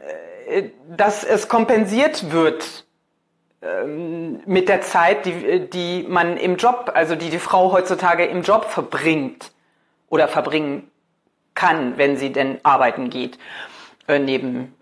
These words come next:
äh, zusätzlich, äh, ähm, zu Haushalt und Kindern. Aber, ähm,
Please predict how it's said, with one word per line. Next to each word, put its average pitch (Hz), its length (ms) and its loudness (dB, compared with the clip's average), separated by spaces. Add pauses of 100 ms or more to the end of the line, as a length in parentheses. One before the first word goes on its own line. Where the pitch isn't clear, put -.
äh, 127 500 -2
zusätzlich, 151 680 2
äh, - 40 -4
ähm, 120 680 -2 (520)
zu 131 260 2
Haushalt 127 360 4
und 127 100 -6
Kindern. 120 380 -2 (1200)
Aber, 151 480 4 (500)
ähm, 143 560 0